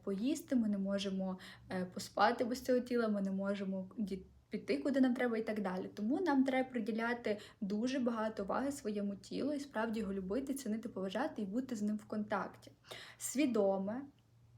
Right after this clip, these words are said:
виконання фізичного навантаження, тобто це може бути п'ятнадцять хвилин якоїсь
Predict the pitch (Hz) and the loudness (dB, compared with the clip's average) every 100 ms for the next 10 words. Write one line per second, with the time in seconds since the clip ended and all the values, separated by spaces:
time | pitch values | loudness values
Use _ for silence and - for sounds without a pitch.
0 | - 214 247 247 277 240 208 196 196 - | -10 0 2 6 8 8 4 0 -2 -2
1 | 233 220 233 - 208 208 208 202 208 - | -2 0 -2 -2 -4 0 0 0 0 2
2 | 339 370 262 214 202 190 - - 269 269 | 4 4 4 2 -2 -6 -6 4 4 6
3 | 254 220 226 - - 269 311 - - - | 2 0 -4 -8 -2 0 0 -4 -8 -2
4 | 233 262 233 - 247 254 - | 4 4 4 4 2 2 -6